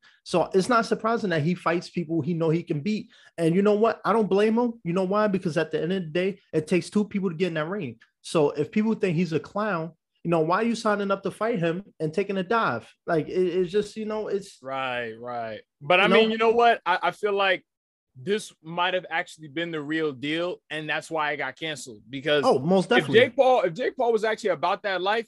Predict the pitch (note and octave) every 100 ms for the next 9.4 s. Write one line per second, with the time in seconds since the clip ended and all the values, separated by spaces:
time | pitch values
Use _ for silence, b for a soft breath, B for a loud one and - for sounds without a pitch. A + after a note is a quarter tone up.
0 | _ - F4 F4 B3+ C#4+ C4+ G#3+ D#4 C#4+
1 | E3+ G#2+ _ _ _ A3 B3+ G#3+ A3 C#4+
2 | C#4+ C#4+ B3+ G3+ - _ _ _ _ _
3 | _ _ - B3+ C#4 C#4 B3 B3 - G3+
4 | F#3+ F#3 G#3 G3 D#3 C#3+ _ _ _ _
5 | D3 E3+ F#3+ G3 F3+ - G3 F3+ C3+ -
6 | _ E3+ E3+ E3 G3+ G#3 G#3 G3+ F#3+ G3
7 | F3+ E3+ G3 G3+ - G#3+ E3 G3 - G#3
8 | - G3 F#3 D#3+ C#3+ F3+ F3 D#3+ D3+ F#3
9 | F3 D3+ C#3